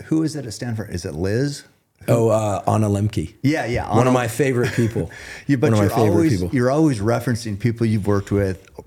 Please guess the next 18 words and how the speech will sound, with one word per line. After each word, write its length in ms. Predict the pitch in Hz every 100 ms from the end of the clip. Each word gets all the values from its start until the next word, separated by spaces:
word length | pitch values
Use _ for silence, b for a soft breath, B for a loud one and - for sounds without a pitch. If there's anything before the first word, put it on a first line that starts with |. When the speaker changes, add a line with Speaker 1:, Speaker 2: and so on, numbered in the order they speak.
| -
Speaker 1:
professors, 720 | 107 - 117 113 123 110 104
people 300 | - 117 120
who've 120 | 95
impacted 540 | 107 101 101 101 101
you. 80 | 95
You're 240 | 95 90 90
always 340 | 104 113 113 87
naming 540 | 95 98 92 82 78
names. 500 | 78 73 67 65 -
And 140 | - 104
a 40 |
Speaker 2:
Mm-hmm. 80 | 147
Speaker 1:
lot 120 | 156
of 80 | -
people 240 | 135 104
skip 300 | - - 107
that 180 | 73 -
part. 240 | 80 -